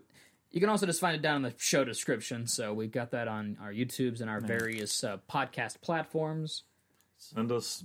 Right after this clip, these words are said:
Speaker 2: suggestions on what to cover next, or if you have an argument <laughs> for us about something, or if you have personal stuff that you know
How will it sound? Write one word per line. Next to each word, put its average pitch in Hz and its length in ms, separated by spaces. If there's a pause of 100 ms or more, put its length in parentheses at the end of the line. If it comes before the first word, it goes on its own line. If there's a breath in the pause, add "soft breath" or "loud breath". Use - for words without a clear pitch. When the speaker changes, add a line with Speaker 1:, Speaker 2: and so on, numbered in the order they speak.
Speaker 2:
suggestions 117 680
on 110 140
what 113 160
to - 60
cover 110 300
next, 113 560
or 98 500 (120)
if - 200
you 98 180
have 95 260
an 95 180
argument 113 480
<laughs> - 40
for 120 320
us - 280 (100)
about 113 320
something, 117 520
or 127 380 (540 soft breath)
if 127 200
you 120 140
have 120 180
personal 120 440
stuff - 440 (120)
that 107 140
you 107 100
know 95 300